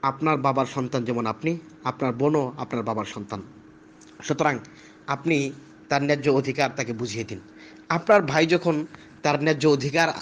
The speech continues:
নিয়ে নিয়েছে, তখন কি আপনি তার সাথে সম্পর্ক ছেড়ে দিয়েছেন? তাহলে বোনের সাথে সম্পর্ক কেন খারাপ হবে? প্রথম কথা এটা। দ্বিতীয় কথা হচ্ছে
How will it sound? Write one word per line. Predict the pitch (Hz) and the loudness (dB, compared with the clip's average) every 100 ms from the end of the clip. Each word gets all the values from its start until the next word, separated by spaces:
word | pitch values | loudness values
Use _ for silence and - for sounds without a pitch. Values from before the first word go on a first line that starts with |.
| - | -8
নিয়ে | 135 147 | 2 4
নিয়েছে, | 160 147 139 - 127 - - - - | 6 4 2 0 -4 -6 -18 -20 -8
তখন | 139 151 | -4 -4
কি | 151 151 | -2 -4
আপনি | 135 135 | -4 -4
তার | 127 | -6
সাথে | - 131 | -6 -10
সম্পর্ক | 135 120 123 123 | -8 -8 -8 -10
ছেড়ে | 135 139 139 | -6 -4 0
দিয়েছেন? | 180 180 131 98 - - - - | 0 -2 -6 -10 -20 -20 -20 -12
তাহলে | 127 131 127 | -4 0 0
বোনের | 113 127 127 | 0 -2 -2
সাথে | 131 123 117 | -4 -6 -6
সম্পর্ক | - 123 117 113 | -4 -6 -6 -8
কেন | 131 143 | -6 -6
খারাপ | - 95 90 | -6 -10 -12
হবে? | - - - - - - - - | -20 -20 -20 -20 -20 -20 -16 -6
প্রথম | 180 180 | -4 -2
কথা | 120 104 107 | -4 -4 -8
এটা। | 98 165 - - - - - | -10 -12 -16 -20 -20 -20 -16
দ্বিতীয় | 117 143 202 226 | -4 -2 4 4
কথা | 214 208 | 4 2
হচ্ছে | 196 202 - 180 | 2 2 2 0